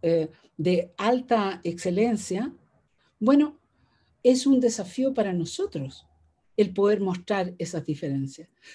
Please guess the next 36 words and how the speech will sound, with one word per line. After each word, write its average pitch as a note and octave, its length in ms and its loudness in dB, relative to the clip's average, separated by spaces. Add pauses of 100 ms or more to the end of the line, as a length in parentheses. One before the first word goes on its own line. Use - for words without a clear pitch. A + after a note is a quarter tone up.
(200)
Para G#3+ 300 4
que G#3+ 320 6
a F#3 100 0
la F3+ 140 -2
gente G#3+ 320 0
le F3+ 140 0
quede G#3+ 240 6
claro A3 280 4
y A3+ 40 6
diga, F3+ 240 2
"No, F3+ 280 2
pues, C3 300 -8
es E3 140 -4
que E3+ 100 0
no E3+ 160 2
es B3 80 6
lo C#4 160 6
mismo F3 480 8
cualquier E3+ 400 0
ayuda G3 540 8
que F#3+ 80 -4
la F3+ 120 -2
que F#3 60 -2
me F3+ 80 0
están F#3+ 220 -2
prestando B3+ 560 2 (280)
a G3+ 140 4
lo G3+ 220 4
que G3+ 120 2
me G3 120 0
están G#3+ 320 0
ofreciendo", A3 720 0
etcétera, F3+ 360 -6
etcétera. C#3 360 -6
¿Entiendes? D4 460 6
Entonces, A3+ 440 0